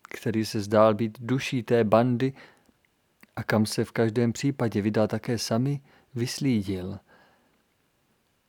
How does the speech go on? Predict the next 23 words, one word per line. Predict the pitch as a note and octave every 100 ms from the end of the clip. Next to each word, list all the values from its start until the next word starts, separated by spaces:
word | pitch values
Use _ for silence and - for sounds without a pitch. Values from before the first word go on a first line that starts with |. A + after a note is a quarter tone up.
| E3+
Tak | - A#2
by | C3+
mohla | C3+ C#3 C#3+
být, | B2 D3+ B2+
doufám, | B2+ B2 - B2+ A#2+
věc | A2+ C#3+ -
uchopena | D3+ D3 C3+ D3+
u | D3+
kořene. | D3 B2+ A2+ G2 F#2+ - _ _ _ _ _ _ _ _ _ _ _ A#4 _ _ _ _ _ _ _ - G#2+
Link | G#2+ D#3+ F3
byl | D#3+ E3 E3
stejného | D#3 - D#3 D#3+ D#3
mínění, | D3 C#3+ C3 G#2+ F#2+ G2 A2 _ _ _ _
a | -
tak | - A2+
jsme | - A#2+
obstarali | A#2+ - - C3+ C#3 C#3+
všechno, | A#2+ - D#3 D#3 D3+ D3 _ -
co | C3
jsme | - A#2+
považovali | - G#2 A2 G#2+ A2 A2 A2+
za | G#2+
potřebné, | G#2+ A#2 - A#2 G2+ G#2+ A2+